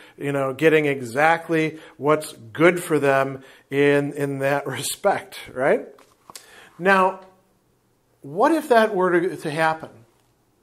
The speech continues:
Dostoevsky doesn't actually think that you're going to manage to pull this off. But let's just say it did. Let's say that you had all of these resources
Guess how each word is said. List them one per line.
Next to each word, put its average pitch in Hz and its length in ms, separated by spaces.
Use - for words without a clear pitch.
Dostoevsky 311 500
doesn't 214 200
actually 180 260
think 170 160
that 147 180
you're 143 160
going 156 300
to 139 40
manage 131 400
to 135 60
pull 135 180
this 117 200
off. - 340
But 214 80
let's 320 260
just - 180
say 214 140
it 208 160
did. - 300
Let's 240 200
say 220 200
that 180 160
you 151 120
had 151 400
all 165 260
of 196 80
these 170 160
resources 131 800